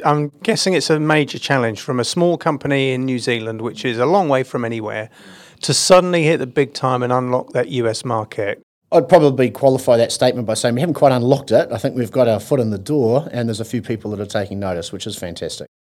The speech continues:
Speaker 2: And, you know, we don't take any of that for granted either. There's still things that we have to work on. There's things that the guys want us to work on to improve, and we are doing that. And I think being responsive to the customer's requirements is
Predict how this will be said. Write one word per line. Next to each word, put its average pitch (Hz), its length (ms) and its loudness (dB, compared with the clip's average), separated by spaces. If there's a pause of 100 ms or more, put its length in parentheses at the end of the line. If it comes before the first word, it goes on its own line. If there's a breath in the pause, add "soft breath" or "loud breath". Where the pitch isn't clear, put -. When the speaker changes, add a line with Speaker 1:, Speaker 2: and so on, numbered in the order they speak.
(360)
Speaker 2:
And, 120 340 2
you 120 100 -2
know, 107 80 0
we 123 80 0
don't 127 160 2
take 110 180 -2
any 104 100 -6
of 98 60 -4
that - 120 -6
for 98 80 -12
granted 101 340 -8
either. 104 180 -4
There's 151 160 -2
still 170 220 2
things 135 240 0
that 113 80 -6
we 110 100 -8
have 117 160 -6
to - 80 -12
work 113 260 -6
on. 92 160 -6
There's 107 160 -6
things 123 260 -2
that 113 160 -8
the 110 80 -12
guys 104 340 -4
want 101 160 -4
us 95 160 -6
to 98 240 -6
work 98 280 -10
on 127 220 -4
to - 100 -12
improve, 123 460 -4
and 101 100 -8
we 95 100 -6
are 90 80 -6
doing 95 260 -6
that. 143 240 -8 (400 soft breath)
And 104 140 -8
I 101 40 -6
think 110 240 -6
being 127 160 4
responsive 101 520 -4
to 107 100 -8
the 101 80 -6
customer's 101 480 -6
requirements 110 600 -4
is 90 240 -8